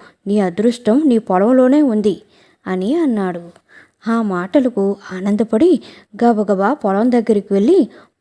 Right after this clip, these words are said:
పొలంలోనూ సెలయేరు ప్రవహించే అన్ని చోట్ల వెతికాడు. శివయ్యకు మెరిసే రాళ్ళు చాలా దొరికాయి.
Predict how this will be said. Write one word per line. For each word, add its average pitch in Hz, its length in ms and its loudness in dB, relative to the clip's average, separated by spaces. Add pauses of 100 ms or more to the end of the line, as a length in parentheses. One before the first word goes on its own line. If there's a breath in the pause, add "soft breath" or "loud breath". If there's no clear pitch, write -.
పొలంలోనూ 208 760 -2 (300 soft breath)
సెలయేరు 285 440 2
ప్రవహించే 233 520 0
అన్ని 208 400 0
చోట్ల 196 320 0
వెతికాడు. 190 580 -2 (640)
శివయ్యకు 214 840 0 (260 loud breath)
మెరిసే 214 420 0
రాళ్ళు 208 280 0
చాలా 190 440 -2
దొరికాయి. 202 640 0